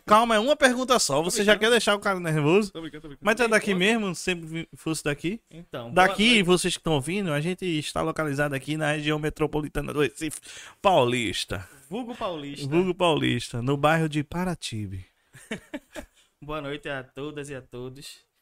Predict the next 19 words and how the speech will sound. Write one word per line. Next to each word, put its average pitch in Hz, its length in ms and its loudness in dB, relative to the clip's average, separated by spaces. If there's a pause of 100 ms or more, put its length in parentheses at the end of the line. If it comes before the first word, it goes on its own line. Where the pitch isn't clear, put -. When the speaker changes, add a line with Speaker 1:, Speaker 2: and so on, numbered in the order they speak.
(180)
Speaker 3:
Então, 208 400 -6
mano, 139 340 -8
eu 233 260 -8 (380)
nasci 180 320 -12
no 214 80 -14
Recife, 208 600 -12 (120)
em 147 120 -18
oitenta 147 340 -16
e 139 60 -16
cinco, - 440 -18
né? 180 140 -20 (500)
É... 127 840 -12 (840)
Passei 143 280 -12
minha 165 140 -10
infância 160 400 -14
lá 147 100 -10
na 151 120 -12
Joana 143 200 -14
Bezerra. 143 460 -14